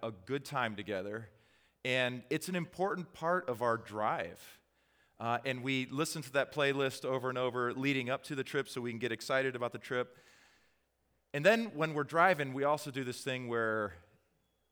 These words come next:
we each get to play our favorite song. So I'll pick a song and nobody can complain about it.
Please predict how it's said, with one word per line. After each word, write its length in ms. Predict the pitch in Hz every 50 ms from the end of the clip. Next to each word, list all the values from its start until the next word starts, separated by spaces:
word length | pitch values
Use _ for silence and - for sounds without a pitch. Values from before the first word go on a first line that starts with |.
| _ _ _ -
we 180 | 131 156 170 -
each 300 | 156 180 190 180 - -
get 140 | - 170 -
to 80 | 151 127
play 280 | - - 156 147 147 135
our 100 | 120 -
favorite 420 | - 143 117 123 - 117 110 -
song. 720 | - - - 170 160 165 170 165 170 175 175 170 180 190 - _ _ - _ _ _ -
So 240 | - - 139 120 120
I'll 200 | - 135 143 151
pick 200 | - 180 - 147
a 40 | 135
song 600 | - - 147 139 139 135 135 131 131 131 120 -
and 160 | 120 120 113 117
nobody 280 | 123 127 131 143 135
can 160 | - 151 127
complain 380 | 151 135 113 - 147 139 131 123
about 300 | 113 120 117 113 113 113
it. 140 | 127 147